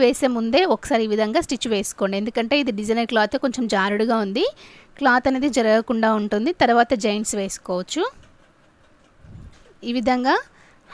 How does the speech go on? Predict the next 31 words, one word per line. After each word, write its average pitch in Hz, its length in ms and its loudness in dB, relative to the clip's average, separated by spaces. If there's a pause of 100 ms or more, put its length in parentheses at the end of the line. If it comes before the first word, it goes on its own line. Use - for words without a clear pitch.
హ్యాండ్స్ 247 380 0
రౌండ్ 226 280 0
చుట్టూ 233 240 -4 (140)
కూడా 247 200 4
లైనింగ్ 226 280 -2
క్లాత్ 233 220 -4
ఏ 202 100 -2
విధంగా 214 320 -2
అయితే 208 220 -4
ఉందో 214 160 -2 (120)
దాని 226 220 0
చుట్టూ 208 220 -4 (100)
కూడా 226 180 0
స్టిచ్ - 300 -2
వేసుకోవాలి. 185 680 -2 (3250)
ఈ 247 140 -2
విధంగా 277 380 0
హ్యాండ్స్ 247 400 -2
చుట్టూ 269 260 -4 (120)
కూడా 254 140 0 (100)
స్టిచ్చింగ్ 233 400 -6
వేసుకున్న 214 380 -8
తర్వాత 202 340 -2 (100)
పైన 233 160 2 (100)
మనకి 254 260 -4
ఎక్స్ట్రాగా 240 520 -2
కనిపిస్తుంది 202 600 -6
కదా 220 180 0 (680)
లైనింగ్ 233 300 -2
క్లాత్కి 233 340 0 (100)
పైన 208 220 -2